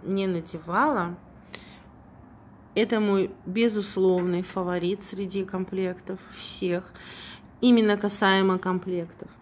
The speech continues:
Есть фаворит среди браслетов, среди колец фавориты, да, а вот среди комплектов это первое место. Пальма первенства у него. Он, ну, я не знаю, просто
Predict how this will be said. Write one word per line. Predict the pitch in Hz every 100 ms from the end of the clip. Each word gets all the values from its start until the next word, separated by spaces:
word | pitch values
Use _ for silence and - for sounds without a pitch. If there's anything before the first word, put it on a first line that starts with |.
| - - - -
Есть | 202 285 320 214 196 - - -
фаворит | - 190 196 226
среди | - 180 185 180
браслетов, | 175 180 214 269 294 294 247 247
среди | 185 170 175
колец | 170 190 240 269
фавориты, | - 220 220 214 214 202 180
да, | 208 269 320 - - - -
а | 190
вот | 214 208
среди | 202 196 202
комплектов | 196 196 208 262 269 226 -
это | 170 170 180 - -
первое | 208 196 185 180
место. | 180 170 170 - - - 190 - - - - - - - - - - - - - - - -
Пальма | 202 196 196
первенства | 196 214 208 185 - 175
у | 180
него. | 185 180 180 180 185 - - - - - - -
Он, | 214 208 202 - - - - - - - -
ну, | - 202
я | 202
не | 196
знаю, | 185 185 170 160
просто | 160 180 170 170 - 175